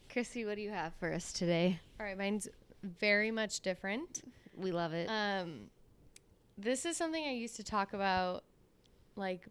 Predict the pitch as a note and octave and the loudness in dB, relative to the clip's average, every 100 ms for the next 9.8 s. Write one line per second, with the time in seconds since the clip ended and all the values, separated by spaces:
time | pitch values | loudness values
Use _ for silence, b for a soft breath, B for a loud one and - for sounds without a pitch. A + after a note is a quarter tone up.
0 | - G3 G3+ A#3+ G#3+ G3 F#3 - G3 F#3+ | 0 2 2 0 -4 -2 -4 -4 -2 0
1 | F#3 G3 F#3+ G3 F3+ F3 G3 F#3 - G#3 | -2 -4 -6 -2 -2 -2 -6 -8 -6 -6
2 | G3 A3+ G3+ A#3+ B3+ C#4 C4+ G#3 G3+ - | -6 -8 -8 -8 -6 -8 -8 -4 -4 -4
3 | G#3 G#3+ A3 G#3 G3 F#3+ F#3 G#3+ - b | -6 -4 -4 -4 -4 -4 -4 -6 -14 b
4 | b b b b b b _ - - _ | b b b b b b _ -20 -20 _
5 | G#3+ G#3 G3 - G3+ G3+ B2+ G3+ A3 G3+ | -2 0 -2 -4 -4 -2 -4 -4 -6 -6
6 | F#3+ F#3+ G3+ G#3 - F#3 E3+ E3 - - | -4 -6 -8 -10 -8 -6 -6 -8 -14 -18
7 | - - G#3 F#3+ F3+ F#3+ G#3+ C4 B3 G#3 | -18 -2 2 2 0 2 4 4 2 2
8 | F3+ F3 F3 F3 - - G#3 - G3 F#3+ | 2 0 -4 -10 -18 -8 -6 -2 -2 -2
9 | F#3 F3 F#3 F3+ - - - | -4 -2 -2 -2 -4 -8 -10